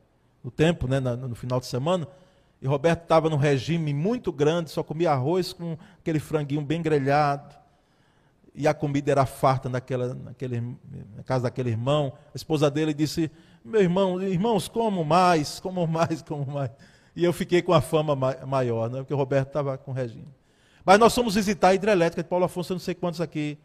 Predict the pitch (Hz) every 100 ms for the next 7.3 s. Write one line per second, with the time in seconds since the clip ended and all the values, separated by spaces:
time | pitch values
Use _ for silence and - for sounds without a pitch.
0 | _ _ 123 143 147 - 104 - _ _
1 | _ _ _ - 202 220 190 175 165 165
2 | 165 156 151 156 147 135 - 120 117 185
3 | 170 - - _ _ 151 165 196 - _
4 | _ _ - 208 277 208 175 185 190 160
5 | - 165 151 156 127 117 131 113 104 127
6 | 180 175 _ _ _ _ _ 139 151 160
7 | 135 151 160